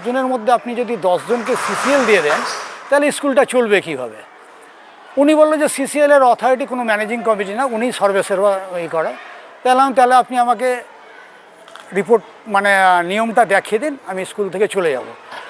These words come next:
উনি আমাকে কোনো রকম, আহ, দেখাতে পারলো না যে উনি সুপ্রিম অথরিটি, এবং উনি তখন আমাকে একটা লিখে দিল যে কে কে কোন ডেট থেকে, আহ, সিসিএল নিয়েছেন, তার, আহ, পেপারস আমার কাছে, আহ, আছে।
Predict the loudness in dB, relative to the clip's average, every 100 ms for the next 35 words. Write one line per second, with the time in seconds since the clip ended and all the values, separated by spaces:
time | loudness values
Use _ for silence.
0 | -18 -18 -18 -18 -16 -4 2 4 4 4
1 | 4 4 4 2 0 0 0 2 2 4
2 | 4 2 -2 -8 -12 -10 -6 -2 0 4
3 | 4 4 4 4 2 0 -4 -16 -6 -4
4 | -2 -4 -4 -8 -6 -2 0 2 2 2
5 | -2 -4 0 2 0 -4 -16 -20 -20 -20
6 | -20 -20 -20 -14 -4 0 2 2 0 2
7 | 2 4 4 4 4 4 2 2 0 0
8 | -2 -2 0 0 2 0 0 0 0 0
9 | 0 4 4 6 4 2 2 0 0 0
10 | -2 -2 -6 0 0 2 0 0 0 2
11 | 2 2 2 4 4 2 0 0 0 2
12 | 0 2 2 0 0 -2 -2 -10 -18 -16
13 | 0 2 4 4 2 0 -2 -6